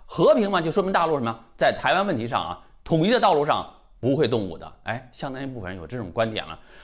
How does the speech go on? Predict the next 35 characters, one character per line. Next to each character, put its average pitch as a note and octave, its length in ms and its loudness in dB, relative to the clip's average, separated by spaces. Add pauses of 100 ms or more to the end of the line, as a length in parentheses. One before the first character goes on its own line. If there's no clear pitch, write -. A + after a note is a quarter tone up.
(120)
而 G#3+ 140 2
且 C#4+ 80 2
我 A#3 140 4
们 A#2 120 -2
大 F3 220 0
陆 D3+ 140 0
的 G#2+ 100 2
官 G3 260 0
方， D#3 220 -2
你 A2 40 -6
看 A#2 140 -4
多 G#3 220 2
次 G#3+ 160 -4
表 G2 240 -4
态 - 140 -6
啊， D#2 200 -6 (120)
什 D3 140 0
么？ G3 260 2 (580)
只 C3+ 400 2
要 F3+ 240 6
有 F2+ 260 -2
一 C3+ 400 0
线 E3+ 400 0
和 A#2 300 2
平 C3+ 280 -4
统 F#2+ 260 -8
一 A2+ 60 -4
的 B2+ 120 0
希 C#3+ 180 -4
望， C#3 200 0 (220)
我 A#2 300 4
们 A2 200 0
都 F#3+ 200 6
会 D#3+ 180 0
尽 A#2+ 380 -4